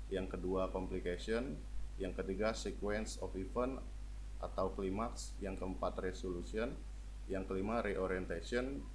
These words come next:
atau coda. Itu bisa menjadi opsional. Baik, selanjutnya saya akan,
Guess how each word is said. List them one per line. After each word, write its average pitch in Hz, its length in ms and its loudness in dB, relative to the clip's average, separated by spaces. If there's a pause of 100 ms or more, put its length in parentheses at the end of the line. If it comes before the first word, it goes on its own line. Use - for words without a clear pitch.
(260)
atau 92 240 0
coda. 92 480 2 (320)
Itu 107 240 0
bisa 101 400 0
menjadi 92 400 0
opsional. 80 640 -4 (1700)
Baik, 104 320 2
selanjutnya 95 720 0 (1080)
saya 98 240 2
akan, 110 280 0